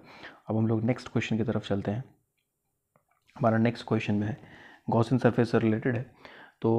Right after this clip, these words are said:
consider the charge configuration, uh, and the spherical, uh, Gaussian surface,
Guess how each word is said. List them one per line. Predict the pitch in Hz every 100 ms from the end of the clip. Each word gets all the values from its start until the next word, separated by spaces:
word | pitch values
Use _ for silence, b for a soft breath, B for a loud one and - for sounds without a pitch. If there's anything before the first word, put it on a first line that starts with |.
| 117 120 -
consider | 110 123 139
the | 139
charge | - 123 -
configuration, | 117 120 113 127 107 113 - B B B -
uh, | 113 107 107 110 B B B _
and | - 113
the | 113
spherical, | - 117 120 131 139 143 B B B -
uh, | 107 107 107
Gaussian | 107 110 - 127
surface, | 113 113 107